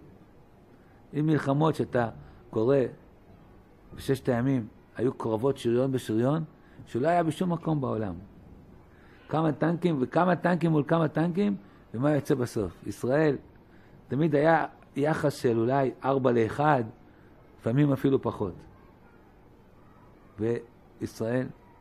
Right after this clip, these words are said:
אתה קורא, אתה רואה, הוא רואה, הוא רואה שני טנקים מכוונים עליו. אז הוא, הוא כאילו, הוא כבר מתאר איך שהוא חושב, זהו, הוא נפרד מהעולם. והוא לוחץ ראשון, והטנק עולה באש.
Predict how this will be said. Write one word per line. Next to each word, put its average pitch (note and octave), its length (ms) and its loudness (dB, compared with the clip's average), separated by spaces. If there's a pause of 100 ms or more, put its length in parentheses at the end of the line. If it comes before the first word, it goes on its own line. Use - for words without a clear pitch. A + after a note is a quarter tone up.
(920)
אתה - 100 -6
קורא, F3 320 -2
אתה - 160 -4
רואה, F3 160 0
הוא C#3+ 200 -2
רואה, F#3+ 300 0
הוא D#3 140 0
רואה G3 280 2
שני G#3 300 -2
טנקים A3+ 400 0
מכוונים G#3+ 440 4
עליו. E3 260 4 (640)
אז D3+ 120 4 (400)
הוא, - 220 0
הוא E3+ 180 2
כאילו, A#3 200 6
הוא F#3+ 240 2
כבר D#3 340 2 (540)
מתאר F#3+ 500 6
איך G#3 120 2
שהוא A3+ 160 2
חושב, G3 360 4
זהו, G#3 260 6
הוא C#3 120 4
נפרד F#3 380 2
מהעולם. F#3+ 540 4 (1080)
והוא E3 260 2
לוחץ E3+ 340 2
ראשון, E3+ 380 0 (420)
והטנק B2 420 -2
עולה A2+ 160 0
באש. G#2 480 -6